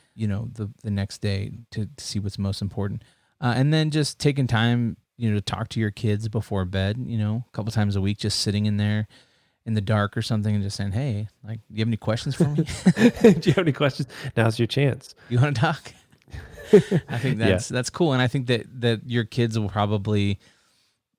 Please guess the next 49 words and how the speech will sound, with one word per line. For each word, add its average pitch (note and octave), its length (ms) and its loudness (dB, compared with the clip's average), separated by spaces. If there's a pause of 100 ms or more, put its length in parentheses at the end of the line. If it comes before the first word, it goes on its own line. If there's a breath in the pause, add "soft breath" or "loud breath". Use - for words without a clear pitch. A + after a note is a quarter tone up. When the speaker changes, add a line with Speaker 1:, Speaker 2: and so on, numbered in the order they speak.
(100)
Speaker 1:
remember G#2+ 580 4
that. - 380 -10
You C#3+ 120 2
know, C3+ 80 4
it's B2+ 160 -2
inter-, D3+ 320 -2
interesting C#3+ 420 0
to A2+ 60 0
think A#2 300 -4
about, G#2 400 0 (100)
you C#3+ 120 2
know, A#2 100 4
what G#2+ 300 0
kids A#2+ 280 0
remember. G#2+ 380 2
I G#2+ 100 2
try B2+ 180 -2
to A#2 80 0
think A2+ 280 -4
back G2 340 -4
when G#2 120 -4
I G2+ 100 -2
was G#2 180 -4
ten, A2 480 -2 (220 soft breath)
Speaker 2:
Mm-hmm. A2 380 0 (180)
Speaker 1:
and, A#2+ 320 2 (800)
you C3+ 120 -2
know, A2 240 0
I C3 80 2
remember B2+ 840 2 (220)
that A#2 260 -2
we C3 220 4
own-, C#3+ 240 0 (220)
I C3 160 0
came C3+ 260 -2
to A#2+ 60 0
live A#2 160 0
with A#2 100 -2
my G#2 140 -2
dad G#2+ 200 -2
when G#2+ 100 -2
I G2+ 60 0
was G2+ 80 -4
ten A2+ 180 -2
years A2 180 0
old, G#2 260 -2 (500 soft breath)
and A#2+ 440 2
we C#3+ 200 4
had C3 180 2